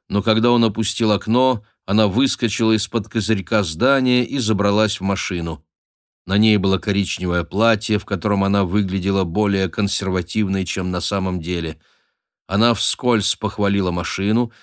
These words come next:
и спросила, как он спал. Как будто Морец был главным человеком, ради которого все сегодня затевалось.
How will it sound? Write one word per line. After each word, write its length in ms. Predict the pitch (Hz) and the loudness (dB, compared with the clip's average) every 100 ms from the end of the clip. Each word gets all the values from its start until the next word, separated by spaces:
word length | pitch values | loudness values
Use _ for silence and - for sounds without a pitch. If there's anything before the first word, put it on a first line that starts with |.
| _ | _
и 80 | - | -8
спросила, 580 | 95 - 101 - 117 113 | -6 -2 -2 0 0 0
как 200 | 107 101 | 0 -2
он 140 | 104 | 0
спал. 560 | 98 - 98 90 76 - _ _ _ _ _ - | -2 -4 -2 -2 -2 -6 _ _ _ _ _ -6
Как 200 | 101 87 | -4 0
будто 360 | 104 107 - | 0 0 0
Морец 500 | 98 107 107 98 - | 2 4 4 0 -2
был 220 | 90 101 92 | -2 0 0
главным 640 | 85 107 110 101 98 92 | 0 2 2 2 0 -2
человеком, 720 | - 101 98 107 110 104 90 - _ _ | -2 -2 0 2 0 0 -4 -6 _ _
ради 260 | 90 104 92 | -2 0 0
которого 540 | 104 98 113 107 101 | -2 0 2 2 2
все 280 | 98 - 113 | 0 0 0
сегодня 500 | 107 107 101 101 98 | 0 0 0 0 0
затевалось. 840 | 87 98 95 104 104 87 76 - | -2 -4 -2 0 2 0 -2 -6